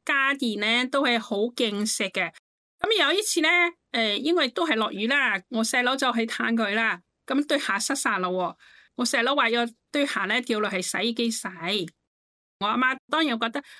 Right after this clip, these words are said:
唔好啦，我平時洗床單啊、洗被啊先大件嘅，我先擺落洗衣機嘅。你對鞋洗完之後咧，洗衣機會唔會壞㗎？佢好擔心。噉我細佬就話畀佢聽啦，部洗衣機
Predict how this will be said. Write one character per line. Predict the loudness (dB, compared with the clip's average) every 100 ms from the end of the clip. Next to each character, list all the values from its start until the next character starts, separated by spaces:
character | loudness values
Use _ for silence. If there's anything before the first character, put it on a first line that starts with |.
| 0
唔 | 2
好 | 2 2
啦， | 2 2 2
我 |
平 | 2 0 0
時 | 0 0
洗 | 0 0 -2 -2 -2
床 | -2 -2 -2 0
單 | 0 0
啊、 | 0 0
洗 | -2 -2 -4 -6 -8
被 | -2 0
啊 | 0 0
先 | -2 -2 -4 -6 -16 -10 -4
大 | 0 2 0
件 | 0 0
嘅， | 0
我 | 0 0
先 | 0
擺 | 0 0
落 | -2
洗 | -2 -2
衣 | -2
機 | -2 -2
嘅。 | -4 -8 -16 -4
你 | -2
對 | 0 -2
鞋 | 0 -2 0
洗 | 0
完 | 0 2 0 0
之 | 0
後 | 0 2
咧， | 2 2 -2 -14 _ _ _ -6
洗 | -2 0 2
衣 |
機 | 2 0
會 | 2
唔 | 2 2
會 | 0
壞 | 2 2 2 0
㗎？ | 0 2 2 2 0 -4
佢 | -4 -2
好 | 0
擔 | 0 0 2
心。 | 0 -2 -4 _ _
噉 | -4 -2
我 | 0
細 | 0
佬 | 0 0
就 | 0
話 | 0 0
畀 | -2
佢 | -2
聽 | 0
啦， | -2 -2 -8 -20 -4
部 | -2
洗 | 0 0
衣 |
機 | 2